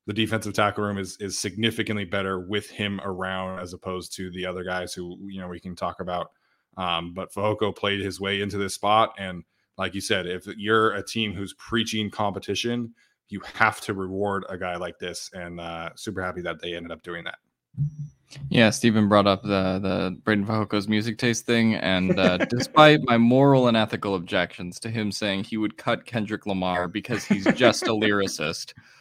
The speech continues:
Speaker 2: uh, I'm very happy that Braden Fajoko made the roster. Um, obviously, we, we talk about competition, and to me, you know, you,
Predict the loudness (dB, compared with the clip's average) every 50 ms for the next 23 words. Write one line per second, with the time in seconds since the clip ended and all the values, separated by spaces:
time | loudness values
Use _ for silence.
0 | -20 -20 -20 -20 -6 0 4 6 6 6 6 6 6 6 4 4 2 0 2 4
1 | 4 6 6 4 4 2 4 2 2 2 0 -2 -2 -2 -4 -2 -2 0 0 0
2 | 0 -2 -6 -6 -6 -4 -4 -4 -4 -4 -6 -4 -4 -6 -6 -6 -6 -6 -6 -2
3 | -2 -2 -2 -4 -4 -6 -6 -4 -4 -6 -8 _ _ _ _ _ _ -2 2 2
4 | 4 4 2 2 0 -2 -4 -6 -4 -2 0 0 0 0 -2 -2 -4 -6 -6 -8
5 | -8 -10 -10 -10 -10 -4 -2 -2 -2 -2 -2 -4 -4 -4 -4 -4 -4 -4 -6 -6
6 | -6 -6 -6 -6 -8 -8 -8 -8 -8 -8 -8 -6 -6 -6 -6 -6 -8 -8 -10 -12
7 | -16 -14 -12 -10 -8 -4 -4 -4 -6 -8 _ -10 -8 -8 -6 -8 -8 -10 -12 -14
8 | -14 -14